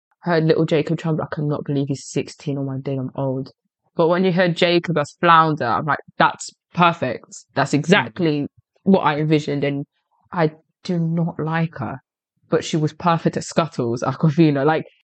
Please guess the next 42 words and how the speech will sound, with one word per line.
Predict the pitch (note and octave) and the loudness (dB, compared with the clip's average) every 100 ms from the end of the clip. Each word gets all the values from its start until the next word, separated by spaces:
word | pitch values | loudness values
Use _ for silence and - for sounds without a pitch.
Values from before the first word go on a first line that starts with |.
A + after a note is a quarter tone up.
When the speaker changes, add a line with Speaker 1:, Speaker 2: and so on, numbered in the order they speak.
| _ | _
Speaker 1:
when | F#3 G#3+ A#3 | 2 4 4
you | A#3 A#3 | 4 4
get | G3 F#3+ - | 2 0 0
people | - F#3+ F#3+ F3 E3 | 0 0 2 0 2
who, | E3+ D#3 D3+ D#3+ | 4 4 2 0
ma-, | E3 E3+ - | 2 2 2
I | F3 | -2
know | D#3+ | -2
I | C#3+ | -6
really | D3 D3 | -6 -6
don't | C3+ C3+ | -4 -4
like | C3+ C3+ | -6 -8
her, | C#3 B2 _ _ - | -8 -10 _ _ 2
but | F#3+ | 4
when | A#3+ | 6
you | C4 | 4
get | A3+ A#3 G3 | 2 0 -2
people | B3 A3 G#3+ G3 D3+ C#3+ D#3+ | 2 2 2 2 4 2 2
who | F3+ F3+ | 0 2
match | F3 E3+ - - | 2 0 -2 -2
up | E3+ - - | -2 -2 -6
to | F3 | -4
the | D#3+ | -2
character | F3+ D#3+ D3+ - | 0 0 0 0
well, | E3 E3 D3 E3+ C#4+ _ _ _ _ _ - | 2 4 6 6 2 _ _ _ _ _ -8
Speaker 2:
Mm-hmm. | B2+ A#2+ | -2 2
Speaker 1:
I | F3+ | 2
can't | A#3+ B3+ G#3 | 2 0 0
dog | G#3 A3+ F#3+ | 2 2 2
it, | |
'cause | G3+ - | 0 2
I | G#3 E4 C5+ | 2 2 0
was | G#4+ | -2
scared. | - F#4+ | 0 2
I'm | D#4+ | 2
like, | D#4 | 2
"It's | F#4 A4 | 0 6
Ray! | C#4 E4 D5+ D#5+ D#5 A#3 - | 6 6 2 0 -4 -6 0
It's | A4 A#4 | 2 2
Ray! | D4 D#4+ C#5+ D5+ G#4+ - - _ | 2 2 2 2 0 -4 -14 _
It's | - C4 A#3 | -6 -2 2
Speaker 2:
Yeah. | B3+ | 2